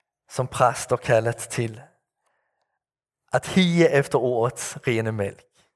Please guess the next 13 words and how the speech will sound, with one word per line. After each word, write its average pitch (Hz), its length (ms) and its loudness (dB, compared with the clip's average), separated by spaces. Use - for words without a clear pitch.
At - 180 -4
forkynde 151 840 0
lyset, - 920 -6
Guds - 420 -6
guddomsmagt. 123 800 -6
Og 117 120 -2
at 110 80 -4
bringe 113 300 -4
takkeoffer 123 840 0
og 120 100 2
lovsang 110 680 -2
til 117 140 -8
Herren. - 280 -14